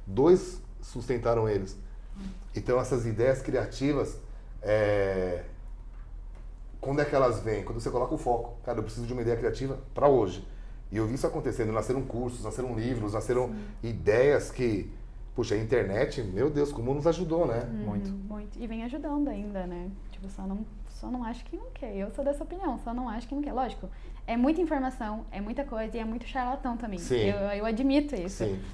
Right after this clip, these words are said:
Speaker 2: Mas eu acho que se você quer realmente uma coisa, você acha pessoas de qualidade falando sobre isso. E já puxando esse gancho, como que você diferencia uma pessoa de qualidade para te ensinar? Você é uma pessoa que ensina muitas pessoas de diversas formas.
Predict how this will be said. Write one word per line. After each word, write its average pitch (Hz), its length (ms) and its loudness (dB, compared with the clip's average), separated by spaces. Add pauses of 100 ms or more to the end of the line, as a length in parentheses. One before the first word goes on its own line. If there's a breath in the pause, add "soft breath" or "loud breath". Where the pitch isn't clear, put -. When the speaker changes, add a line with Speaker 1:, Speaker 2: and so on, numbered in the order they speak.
Speaker 2:
Mas 226 160 -2
eu 226 80 2
acho 226 180 4
que - 60 -12
se - 120 -4
você 226 240 -4
quer 277 240 2
realmente 233 360 0
uma 196 140 -2
coisa, 226 600 0 (680)
você 214 420 -4
acha 294 480 4 (160)
pessoas 214 400 -2
de 240 80 0
qualidade 208 540 0
falando 190 280 -2
sobre 190 220 -4
isso. 165 320 -6
E 240 120 -2
já 277 120 6
puxando 311 520 0
esse 285 220 2
gancho, 220 600 0 (420 loud breath)
como 349 160 0
que 453 100 -4
você 349 280 0
diferencia 254 440 0
uma 233 120 -4
pessoa 220 340 -6
de 214 140 -4
qualidade 220 420 0
para 247 260 4
te 320 140 -4
ensinar? 226 360 -2
Você 196 200 -6
é - 20 -4
uma 190 120 -4
pessoa 220 240 -6
que 196 100 -8
ensina 196 320 -4
muitas 285 400 0
pessoas 214 680 -4
de 196 220 -4
diversas 190 480 -4
formas. 196 380 -2